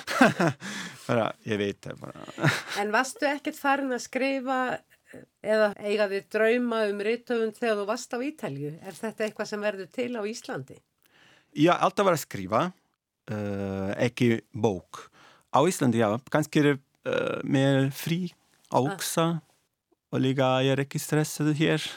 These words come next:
Speaker 1: <laughs> Er bara gott að fara í kaffihús að skrifa fyrir mig. Ég bara tala með mar-, marga fólk.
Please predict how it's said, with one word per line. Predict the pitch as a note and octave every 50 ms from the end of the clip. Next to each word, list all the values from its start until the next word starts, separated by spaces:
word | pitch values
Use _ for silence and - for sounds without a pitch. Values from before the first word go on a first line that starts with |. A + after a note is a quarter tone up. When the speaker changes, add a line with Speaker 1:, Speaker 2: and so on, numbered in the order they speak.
| -
Speaker 1:
<laughs> | - - B2+ - - - E3 - - - - - - - - - - - - - - _ _ - _
Er | - D3 D3
bara | C#3 - D3 D3 D3 D3 C#3+ - - - - D#3+ D3+
gott | C#3+ B2 D#3+ F3 G3 F#3+ - -
að | E3 D#3 D3+ C3 B2+ C3 C3 C3 C3
fara | - - C#3 B2+ B2+ B2 B2
í | B2 A#2+ A#2
kaffihús | - C#3 C#3 - C3+ C3 B2 B2+
að | A#2
skrifa | - - D3 D3+ C3 A2 G2
fyrir | G2+ G#2+ G#2 G#2
mig. | G#2 F#2 F#2+ - _ _ _ _ _ _ _ _ _ _ _ _
Ég | C3+ C#3+ D3 C#3 C#3 - - _
bara | _ C3+ B2+ B2 B2 B2 A#2+ A#2+ A#2+ A#2 A#2+ - - - - _ _ _ _ -
tala | D#3 D#3+ D#3 C#3
með | A#2+ A#2+ B2+ -
mar-, | B2 D3 D#3+ -
marga | - C3 - - - C#3
fólk. | - - D3+ C3 - _ - -